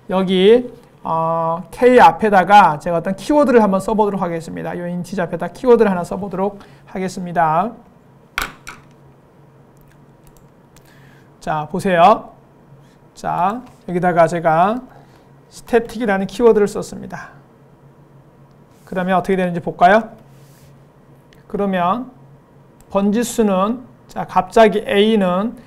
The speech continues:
사백삼십만 번지로 변경이 됩니다. N과 K는, 어, 백칠십만 번지 대역에 있는데 갑자기 A는 바뀌었죠. 주소 번지수가.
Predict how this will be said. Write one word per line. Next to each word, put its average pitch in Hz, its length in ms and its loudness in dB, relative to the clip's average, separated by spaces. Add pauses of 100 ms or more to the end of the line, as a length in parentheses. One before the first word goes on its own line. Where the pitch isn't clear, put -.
(220)
사백삼십만 226 1300 2
번지로 196 340 -2
변경이 202 460 -2
됩니다. 170 480 -10 (1120)
N과 214 580 4
K는, 233 800 -2 (560)
어, 170 520 -4
백칠십만 240 680 -2
번지 208 240 -2
대역에 196 500 -2
있는데 165 600 -6 (400)
갑자기 208 540 0
A는 185 640 0 (1900)
바뀌었죠. 208 480 0
주소 185 260 -6
번지수가. 160 560 -10